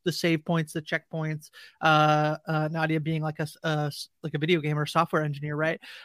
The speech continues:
Um, that he's, like, s-, saying, he, it's like those games where, like,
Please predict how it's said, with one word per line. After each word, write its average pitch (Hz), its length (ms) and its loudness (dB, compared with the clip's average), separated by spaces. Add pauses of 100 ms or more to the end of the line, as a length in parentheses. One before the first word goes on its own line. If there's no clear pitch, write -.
(140)
Um, 170 440 8 (140)
that 170 480 8 (240)
he's, 214 760 0 (120)
like, 175 420 2 (120)
s-, - 300 -14
saying, 196 640 2
he, 160 240 -4
it's - 320 -6 (460)
like 214 160 4
those 226 200 8
games 190 380 4
where, 180 100 2
like, 160 200 2